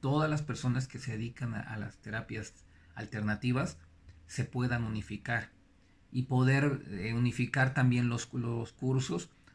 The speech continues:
cuáles sí son avalados, cuáles no son avalados, cuáles sí tienen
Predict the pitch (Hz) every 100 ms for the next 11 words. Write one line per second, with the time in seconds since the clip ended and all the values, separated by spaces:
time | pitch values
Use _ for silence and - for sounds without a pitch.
0 | - 135 131 139 131 - 151 147 - 151
1 | 180 165 135 127 131 131 165 - - 123
2 | 127 127 120 135 131 147 151 139 135 131
3 | 127 131 147 147 - _ _ _ _ -
4 | - 127 123 131 131 131 127 127 123 120
5 | 120 107